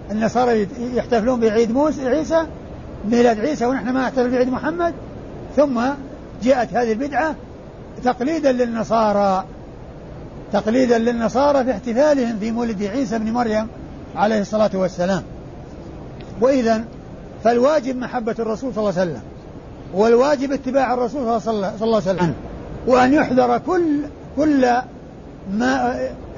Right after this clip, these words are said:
وأن يبتعد عن كل ما لم يأتي عنه عليه الصلاة والسلام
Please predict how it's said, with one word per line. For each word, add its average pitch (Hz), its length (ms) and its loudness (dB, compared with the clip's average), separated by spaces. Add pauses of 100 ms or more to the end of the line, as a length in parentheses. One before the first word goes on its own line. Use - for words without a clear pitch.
(160)
وأن 262 460 2
يبتعد 254 460 2
عن 240 280 -2
كل 269 360 2 (720)
ما 254 220 2
لم 240 160 0
يأتي 233 480 2 (280)
عنه 214 400 2
عليه 220 220 2
الصلاة 214 240 0
والسلام 220 500 2